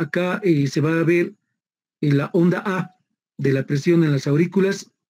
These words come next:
y en las venas cavas, ¿sí? En las venas cavas, sobre todo superior e inferior.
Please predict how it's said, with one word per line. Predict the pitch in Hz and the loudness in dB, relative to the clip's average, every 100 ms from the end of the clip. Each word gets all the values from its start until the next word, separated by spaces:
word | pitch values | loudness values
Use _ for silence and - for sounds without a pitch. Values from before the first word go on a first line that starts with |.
| _ _ _ - | _ _ _ -4
y | 160 135 | 0 2
en | 135 | 2
las | 131 | 0
venas | 170 185 147 | 0 0 -2
cavas, | - - 156 131 - - - _ _ _ | -6 -6 -4 -6 -8 -12 -16 _ _ _
¿sí? | - 202 | -2 0
En | 160 147 | 0 -4
las | 139 127 | -8 -2
venas | 139 139 | -2 -2
cavas, | - 156 139 | -2 -2 -2
sobre | 135 127 | -2 -2
todo | 139 135 135 _ _ _ | 0 0 -2 _ _ _
superior | - 151 151 143 | -10 -2 0 2
e | |
inferior. | 139 135 131 | 0 0 -2